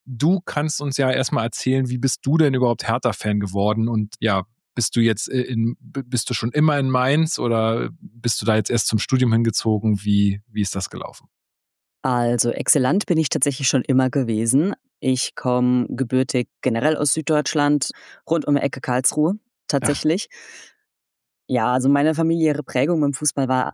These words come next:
Speaker 2: eine leicht andere. Also, mein Vater hat tatsächlich versucht, mich zum Gladbach-Fan zu machen.
Speaker 1: Ach.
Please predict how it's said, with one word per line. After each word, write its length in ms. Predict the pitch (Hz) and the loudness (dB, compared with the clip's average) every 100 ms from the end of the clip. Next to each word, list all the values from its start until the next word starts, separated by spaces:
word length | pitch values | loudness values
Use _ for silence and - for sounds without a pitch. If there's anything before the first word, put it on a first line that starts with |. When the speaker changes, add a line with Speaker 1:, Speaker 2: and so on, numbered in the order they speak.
| 131 | 0
Speaker 2:
eine 220 | 131 127 127 127 127 | 2 2 2 2 2
leicht 400 | 127 131 190 - | 2 0 -4 -4
andere. 400 | 123 120 131 139 | -2 2 2 2
Also, 180 | 135 117 | 2 0
mein 140 | 113 | 0
Vater 240 | 110 127 135 | -2 -2 0
hat 100 | 131 | -2
tatsächlich 440 | 117 123 120 123 | -2 -2 -2 -4
versucht, 340 | - 113 123 - | -4 -4 -6 -8
mich 140 | 117 | -4
zum 140 | 120 110 | -2 -2
Gladbach-Fan 500 | 113 143 131 143 143 | -2 -4 -2 0 0
zu 140 | 147 | 2
machen. 260 | 143 143 185 _ _ _ _ | 2 0 -6 _ _ _ _
Speaker 1:
Ach. 100 | - | -20